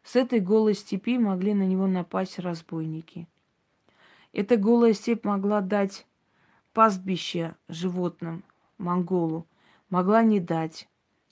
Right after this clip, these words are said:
Он мог неделями бродить и потерять половину людей, половину скота, пока дойдет до определенной устья реки,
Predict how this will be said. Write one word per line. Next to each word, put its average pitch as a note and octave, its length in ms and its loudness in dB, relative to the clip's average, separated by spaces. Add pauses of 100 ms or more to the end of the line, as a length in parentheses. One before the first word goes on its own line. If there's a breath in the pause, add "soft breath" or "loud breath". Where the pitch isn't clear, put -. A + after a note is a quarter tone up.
Он G#3+ 200 4
мог A3+ 220 4
неделями G#3+ 800 2
бродить F#3+ 800 -2
и - 20 -6
потерять F#3+ 520 -2
половину F3+ 520 0
людей, F3+ 360 -2
половину F3+ 500 -2
скота, F#3 460 -2
пока G3 300 -6
дойдет F#3 440 -2
до F3 160 -4
определенной F3+ 760 -4
устья F#3 400 -4
реки, A3 480 -2